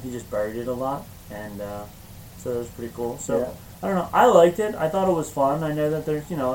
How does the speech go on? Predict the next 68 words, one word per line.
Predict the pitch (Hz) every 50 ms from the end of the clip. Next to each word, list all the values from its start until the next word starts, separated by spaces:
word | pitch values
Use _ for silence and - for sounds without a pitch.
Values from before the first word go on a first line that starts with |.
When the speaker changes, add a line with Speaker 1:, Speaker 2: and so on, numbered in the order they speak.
| 127 -
Speaker 1:
everybody's | 151 156 160 160 151 151 147 123 139
a | 127
cynic. | - - 156 139 135 147 151 -
Everybody | 151 139 139 143 135 131 139 139
in | 131 123
Star | - - - 139 135 135 131
Wars | 131 131 127 117
land | 127 131 131 131 131
hates | 117 117 127 123 - -
everything | 131 127 127 117 127 131
Star | 117 - - 131 123 120 123
Wars | 120 127 131 127 123
that | - 127 120 110
wasn't | - 120 117 113 123 120 113 120
done | 120 120 120
by | 117 120 117
George | 113 113 120 120 113 107 104 113
Lucas, | 117 117 - - 135 135 - -
Speaker 2:
And, | 220 214
you | 214
Speaker 1:
so | 190
Speaker 2:
know, | 175 165
we're | 165 196 196 -
Star | - - 175 175 175
Wars | 170 160 135 131
podcasters, | 131 123 120 - - 120 107 107 - 131 127
so | - - 127
it's | - -
kind | 147 127
of | 120 117
our | 113
job | 104 104 110 110 107 101
to | 95 92
point | - 113 110 104 101
out | 95 92
the | 92
silly | - - 95 90 87
things. | - - 85 90 - - - - -
Speaker 1:
Yeah. | - 175 - - - - -
Speaker 2:
Uh, | 120 117 110 107 104
and | 110 110 110
the, | 98 92 -
and | 110 107
the | 104
ridiculous | 101 98 95 95 90 87
things. | 98 101 101
But, | 98 131 127 - -
you | 160 156
know, | - - - - - - - - - - - -
we | 131 151 156
can | 160 135
do | 127 127
that | 120 120 117 113
while | 110 110 110 104
still | - - 127 117
saying | - 110 101 98 104
I | -
thought | - 98
it | 92
was | 87
great, | - - 95 98 - 85
and | 87
I | 92
want | 92 90 87 -
Speaker 1:
Yeah. |
Speaker 2:
more | 110 110 - - 180
of | 175 -
it. | -